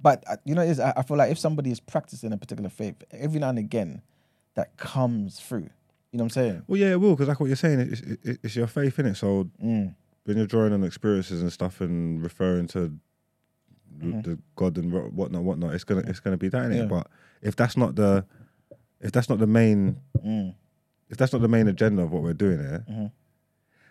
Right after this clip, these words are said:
Speaker 2: like, if you's a, if man's got a plight and you need leadership,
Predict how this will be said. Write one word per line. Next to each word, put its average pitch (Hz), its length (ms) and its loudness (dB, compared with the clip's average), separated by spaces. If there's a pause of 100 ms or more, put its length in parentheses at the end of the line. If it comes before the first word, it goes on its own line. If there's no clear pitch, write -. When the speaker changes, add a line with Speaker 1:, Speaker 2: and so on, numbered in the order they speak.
Speaker 2:
like, 110 260 0
if 127 180 0
you's 165 180 4
a, 160 140 2 (160)
if 110 160 -2
man's 151 200 4
got 127 140 2
a 104 60 2
plight 98 320 0
and 85 100 -4
you 90 80 0
need 90 180 0
leadership, 87 520 -4